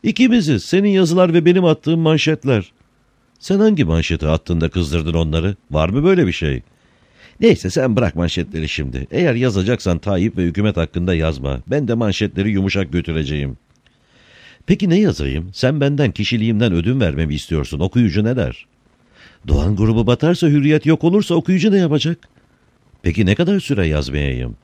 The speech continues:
"Biz düze çıkana kadar." "Ne zaman düze çıkılacağı belli mi?" "Değil." "E, o halde ben nereden bileceğim ne zamana kadar yazmayacağımı veya ne yazıp yazmayacağımı?"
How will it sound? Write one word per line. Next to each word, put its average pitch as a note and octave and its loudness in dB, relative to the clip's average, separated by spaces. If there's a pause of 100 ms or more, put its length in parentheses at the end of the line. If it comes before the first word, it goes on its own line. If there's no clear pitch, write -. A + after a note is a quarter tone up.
(520)
"Biz G#3 0
düze E3+ 2
çıkana F#2+ -4
kadar." C2 -6 (680)
"Ne D2 0
zaman D#2+ 0
düze D2 -2
çıkılacağı D#2 -2
belli E2+ 0
mi?" G2 -2 (540)
"Değil." C3+ 0 (760)
"E, G2+ 4
o G2+ 2
halde A2 2
ben A#2 2
nereden C#3+ 2
bileceğim F2+ 0
ne F#2 0
zamana F2 0
kadar E2+ 0
yazmayacağımı D#2 -2
veya A#2 2
ne G#2+ 2
yazıp F#2+ 0
yazmayacağımı?" D#2+ -2